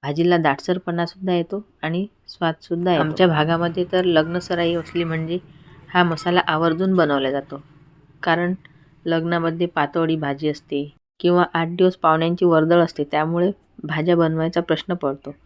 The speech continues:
अशा वेळेस हा मसाला फार उपयोगी पडतो. सर्व साहित्य छान भाजून झालेलं आहे. आता हे गार होऊ द्यायचं.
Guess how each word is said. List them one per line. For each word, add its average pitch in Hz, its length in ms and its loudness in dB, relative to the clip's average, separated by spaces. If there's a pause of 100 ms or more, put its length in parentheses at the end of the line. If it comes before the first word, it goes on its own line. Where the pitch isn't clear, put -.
(380)
अशा 185 220 -2
वेळेस 175 280 2
हा 175 180 0
मसाला 170 440 -2 (100)
फार 170 160 0
उपयोगी 180 480 2
पडतो. - 420 -8 (420)
सर्व 170 320 4
साहित्य 175 420 0
छान 170 220 -4
भाजून 160 340 0
झालेलं 165 360 2
आहे. 156 220 -4 (2000)
आता 151 200 -10
हे 156 120 0
गार 170 200 8
होऊ 175 200 6
द्यायचं. 160 420 0